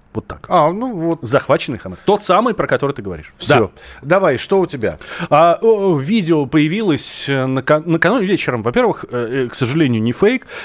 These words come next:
Speaker 1: Действительно были нанесены удары, во-первых, по, м, по складу с боеприпасами на территории Донецкой Республики,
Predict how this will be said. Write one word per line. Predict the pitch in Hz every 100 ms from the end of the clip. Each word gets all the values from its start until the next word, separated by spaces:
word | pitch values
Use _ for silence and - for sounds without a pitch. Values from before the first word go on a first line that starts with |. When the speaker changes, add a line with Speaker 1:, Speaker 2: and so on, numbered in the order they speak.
| -
Speaker 1:
Действительно | 123 214 220 139
были | 156 156
нанесены | 131 127 147 175
удары, | 185 120 160 151
во-первых, | 104 127 156 123 110 -
по, | 143 131 110 - - 151 117
м, | 117 117 120 117 113 117 117 117 117 107
по | 123
складу | 117 - 120
с | 104
боеприпасами | 104 107 131 240 - 247 233 - -
на | 139 160 160
территории | 143 151 143 147
Донецкой | 127 135 131 - 123
Республики, | 120 123 107 101 98